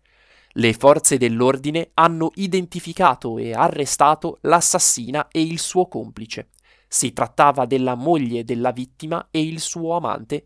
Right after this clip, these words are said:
un vicino di casa. Salute.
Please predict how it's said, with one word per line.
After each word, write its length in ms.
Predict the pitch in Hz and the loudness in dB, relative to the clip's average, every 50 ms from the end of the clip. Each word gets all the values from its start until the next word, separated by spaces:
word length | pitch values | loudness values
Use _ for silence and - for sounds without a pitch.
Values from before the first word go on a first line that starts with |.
| _ _ | _ _
un 200 | 156 151 147 147 | -6 -6 -6 -6
vicino 460 | 139 151 156 - - 156 160 170 170 | -8 -10 -10 -10 -10 -8 -6 -6 -6
di 120 | 160 175 | -6 -8
casa. 400 | 170 - - - 107 - - - - _ _ _ _ _ _ _ _ _ _ _ _ _ _ _ _ _ _ _ _ _ _ _ _ _ _ _ _ _ _ _ _ _ _ _ _ _ _ _ _ _ _ _ _ _ _ _ _ _ _ _ _ _ _ _ _ _ _ _ _ _ _ _ _ _ _ _ _ _ _ _ _ _ _ _ _ _ _ _ _ _ _ _ _ _ _ _ _ _ _ _ _ _ | -10 -10 -8 -8 -8 -8 -10 -12 -16 _ _ _ _ _ _ _ _ _ _ _ _ _ _ _ _ _ _ _ _ _ _ _ _ _ _ _ _ _ _ _ _ _ _ _ _ _ _ _ _ _ _ _ _ _ _ _ _ _ _ _ _ _ _ _ _ _ _ _ _ _ _ _ _ _ _ _ _ _ _ _ _ _ _ _ _ _ _ _ _ _ _ _ _ _ _ _ _ _ _ _ _ _
Salute. 580 | - - 175 170 147 113 104 - 113 107 - | 2 4 6 6 4 2 -2 -6 -8 -8 -8